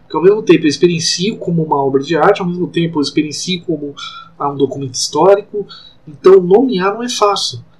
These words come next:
porque a nossa linguagem, como eu comentei em um dos episódios anteriores, ela não é feita para descrever o auditivo. O som, ele é, ele está presente. Estudos antropológicos como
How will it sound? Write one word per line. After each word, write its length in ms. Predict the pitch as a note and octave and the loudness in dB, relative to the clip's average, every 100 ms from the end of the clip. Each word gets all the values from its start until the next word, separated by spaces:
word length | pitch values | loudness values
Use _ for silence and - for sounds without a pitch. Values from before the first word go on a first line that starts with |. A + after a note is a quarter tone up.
| _ _ _ | _ _ _
porque 420 | - C#3+ - E3+ - | -10 -8 0 0 2
a 200 | D3+ D3+ | 0 2
nossa 320 | E3 G#3 G#3+ | 0 0 0
linguagem, 580 | F#3+ C3+ C#3+ G#3 G3 C#3 | -2 0 2 2 0 -4
como 220 | D3 D#3+ E3 - | -8 -8 -8 -10
eu 80 | D#3 | -14
comentei 440 | D3+ B2 C#3 F#3 | -12 -4 0 0
em 40 | F#3 | 0
um 420 | C3 C3 - C3+ | -8 -14 -16 -16
dos 120 | C3+ | -6
episódios 380 | C#3 - C#3 B2 | -6 -2 -2 -2
anteriores, 560 | C3 C3+ C3 D3+ F#3 - - - _ | -4 -4 2 6 6 4 -12 -20 _
ela 220 | D#3+ D#3+ | 0 2
não 260 | D#3 F#3+ B3 | 2 0 2
é 100 | A3+ | 0
feita 460 | - F#3+ G#3 - C#3 | 2 4 4 2 -2
para 220 | E3 D#3+ | 2 2
descrever 600 | D#3+ - E3 C#3+ D3+ F3+ | 2 -4 -6 0 4 4
o 80 | F#3 | 4
auditivo. 640 | E3+ - - E3 B2 A#2+ - _ _ _ | 0 -4 -4 -2 -4 -4 -8 _ _ _
O 100 | E3 | -2
som, 600 | C#3 - - E3 G#3 - B2+ | 2 2 4 6 6 6 4
ele 300 | D3+ F#3 E3 | 2 6 6
é, 160 | D#3 | 6
ele 120 | B2+ C3 | 6 -2
está 360 | - - F#3 | -4 0 0
presente. 560 | F#3 F3 C3+ C3 A#2+ - - - - - | 2 0 0 -2 -2 -8 -12 -18 -20 -12
Estudos 360 | C3+ - A3 | 0 4 4
antropológicos 640 | A3 G3 F3+ E3 C#3 - - _ | 4 2 6 6 6 2 -12 _
como 260 | D#3 D3 C3+ | -12 -8 -8